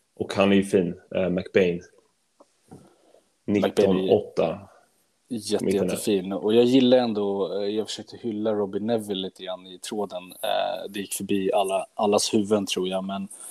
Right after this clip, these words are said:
Speaker 2: han leder skytteligan i, i Serie B, om jag inte minns fel.
Speaker 1: Är det så?
Speaker 2: Eh, ja, jag tror det. Jag tror
Speaker 1: Mm.
Speaker 2: han har gjort, eh, sex kassar
Speaker 1: Oj.
Speaker 2: eller någonting. Eh, så, eh, han gjorde i alla fall det när jag nämnde det. Så jag tror att han fortfarande gör det.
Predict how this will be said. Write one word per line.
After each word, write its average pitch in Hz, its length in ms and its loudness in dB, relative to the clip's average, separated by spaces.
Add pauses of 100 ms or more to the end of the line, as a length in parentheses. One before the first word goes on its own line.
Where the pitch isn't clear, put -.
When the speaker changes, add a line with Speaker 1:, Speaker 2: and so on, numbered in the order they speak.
(180)
Speaker 2:
han 107 120 0
leder 123 180 6
skytteligan 113 520 0
i, 92 160 -4
i 98 40 -4
Serie 95 200 -6
B, 92 160 -6
om 92 80 -6
jag 92 80 -6
inte 92 120 -12
minns 95 220 -4
fel. 110 100 6
Speaker 1:
Är 95 60 8
det 92 60 6
så? - 280 2
Speaker 2:
Eh, 98 480 0
ja, 120 300 0
jag 123 120 -8
tror - 140 -4
det. - 120 -4 (100)
Jag 139 100 -6
tror - 0 -
Speaker 1:
Mm. 170 40 -4
Speaker 2:
han - 100 0
har 104 100 -4
gjort, - 280 -6
eh, 196 140 6
sex - 320 -2
kassar - 320 0
Speaker 1:
Oj. - 20 0
Speaker 2:
eller 98 100 -2
någonting. - 340 -6 (280)
Eh, 92 360 0 (720)
så, 98 400 4 (360)
eh, - 100 -4
han 110 140 0
gjorde 120 140 6
i 120 40 8
alla 110 100 2
fall 104 160 -2
det 98 160 -4
när 98 120 -8
jag 98 120 -6
nämnde 101 380 -6
det. 101 140 -4 (260)
Så 95 500 -6
jag 101 120 -10
tror 107 220 -6
att 92 80 -8
han 95 120 -16
fortfarande 92 340 -12
gör 107 140 -2
det. - 120 -10